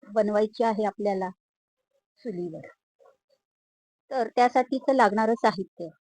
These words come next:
हे करांदे घेतलेले आहेत आपण. ते आपण बॉईल करून घेणार आहोत. तूप घेतलेलं आहे, साखर आहे, दूध घेतलेलं आहे, जायफळ घालायचं. अगदी थोड्या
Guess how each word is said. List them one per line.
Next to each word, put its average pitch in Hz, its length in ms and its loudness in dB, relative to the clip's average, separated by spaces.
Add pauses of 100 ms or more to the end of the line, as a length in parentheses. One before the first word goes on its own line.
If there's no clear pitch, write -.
(180)
हे 220 80 -4
करांदे 202 460 6
घेतलेले 185 460 0
आहेत 180 320 -6
आपण. 185 220 -2 (1300)
ते 226 120 -2
आपण 240 260 0 (120)
बॉईल 202 260 6
करून 202 200 2
घेणार 175 280 -2
आहोत. 170 260 -6 (300)
तूप 240 220 -8
घेतलेलं 196 400 0
आहे, 180 280 -4
साखर 214 560 -2
आहे, 180 320 2 (420)
दूध 247 280 -4
घेतलेलं 180 460 0
आहे, 175 260 -8
जायफळ 196 640 0
घालायचं. 170 400 -4 (440)
अगदी 240 320 -4
थोड्या 262 600 6